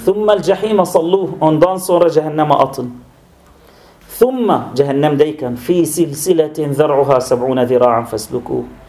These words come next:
Bir zincirle, yetmiş metrelik zincir, onu bağlayın. Yetmiş metrede nasıl bağlanır insan?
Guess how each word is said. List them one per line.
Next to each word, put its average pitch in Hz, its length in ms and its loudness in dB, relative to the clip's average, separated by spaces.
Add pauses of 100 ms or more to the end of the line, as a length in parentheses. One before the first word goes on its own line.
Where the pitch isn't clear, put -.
(320)
Bir 185 160 2
zincirle, 170 880 0
yetmiş 170 500 -2
metrelik 175 480 -2
zincir, 160 560 -2
onu 135 220 -2
bağlayın. 123 380 2 (420)
Yetmiş 208 380 -2
metrede 180 380 0
nasıl 196 280 -2
bağlanır 120 380 0 (120)
insan? 139 300 -10